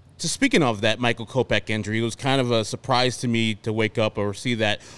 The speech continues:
on Saturday that he is going on the fifteen-day I L. Was there any inkling? I mean, he did leave that game after the fifth inning in his last start. Was there any inkling that he did have some little problems? And what, uh, precipitated him going the fifteen-day I L?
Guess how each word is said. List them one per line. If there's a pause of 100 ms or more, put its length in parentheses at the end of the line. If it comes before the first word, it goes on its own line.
(100)
on
Saturday
that
he
is
going
on
the
fifteen-day (360)
I
L.
Was
there
any
inkling? (180)
I
mean,
he
did
leave
that
game
after
the
fifth
inning
in
his
last
start.
Was
there
any
inkling
that
he
did
have
some
little
problems? (260)
And
what,
uh, (160)
precipitated
him
going
the
fifteen-day
I
L?